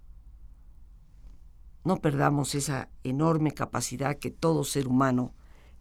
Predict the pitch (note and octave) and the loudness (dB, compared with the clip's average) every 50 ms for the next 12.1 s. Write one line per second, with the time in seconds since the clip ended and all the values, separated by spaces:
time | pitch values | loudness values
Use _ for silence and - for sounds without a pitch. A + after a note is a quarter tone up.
0 | - - - C3+ D3+ D3+ C#3 B2+ B2+ A#2 - - - - - - - - - - | -18 -8 0 4 6 6 6 6 2 -2 -4 -8 -16 -20 -18 -18 -18 -20 -20 -20
1 | - - - - - - - - - - - - - - - - - - - C3+ | -20 -20 -20 -20 -20 -20 -18 -20 -18 -20 -20 -20 -20 -20 -20 -20 -10 0 0 2
2 | C3 C#3+ C#3+ A#2+ B2 D3 E3 E3+ D#3+ D#3+ E3 D3 C3 B2+ - - D3+ D3 D#3 D3+ | 4 4 2 2 2 2 2 0 0 2 2 2 2 0 -2 0 2 2 2 2
3 | D#3 - - - - - C3 - - - A#2+ A#2 C3 D3+ D#3+ C#3+ D3 C#3 B2 B2 | 0 -6 -14 -12 -6 -4 -4 -4 0 -2 0 2 2 2 2 0 0 -2 -2 -2
4 | A#2 - - C#3+ D3 C#3+ C#3 - - - - - - - C3+ A#2+ - - B2+ A2 | -4 -4 0 0 0 0 -2 -6 -14 -20 -20 -14 -4 -2 -2 0 0 0 -2 -2
5 | - - D#3+ E3 D#3+ - - A2+ - - G2 A2 A#2 G#2+ G#2 F#2+ - - F2+ G2 | -2 0 0 0 0 0 -4 -6 -6 -6 -6 -6 -4 -6 -6 -8 -6 -6 -8 -8
6 | - - - - - - - - - - - - - - - - - - - - | -8 -12 -20 -20 -20 -20 -20 -20 -20 -20 -20 -20 -20 -20 -20 -20 -20 -20 -20 -20
7 | - - - - - - - - - - - - - - - - - - - - | -20 -20 -18 -18 -20 -20 -20 -20 -20 -20 -20 -20 -20 -20 -20 -20 -20 -20 -20 -20
8 | - - - - - - - D#3+ E3+ F#3+ G3+ G3 - A#3 A3+ A#3 B3 - - - | -20 -20 -20 -20 -14 -2 2 6 6 8 8 6 6 4 2 2 -2 -8 -16 -20
9 | - - - - - - - - - - - - - - - - - - C#3+ C#3+ | -20 -20 -20 -20 -20 -20 -20 -20 -20 -20 -20 -20 -20 -20 -20 -8 -2 2 2 2
10 | - - - B2 B2+ D3+ F3 F#3 F#3+ F#3 - F#3 F3 - - - A2+ - - - | 2 2 0 2 4 4 4 4 4 2 0 -2 -4 -4 -6 -6 -6 -4 -2 0
11 | C#3 C#3+ D3 D#3 D3+ - - - G#2+ - - - D3 D#3 D3+ C#3 B2 - - - | 0 0 2 0 -2 -4 -6 -6 -4 -4 0 4 4 4 4 4 0 -4 -8 -14
12 | - | -14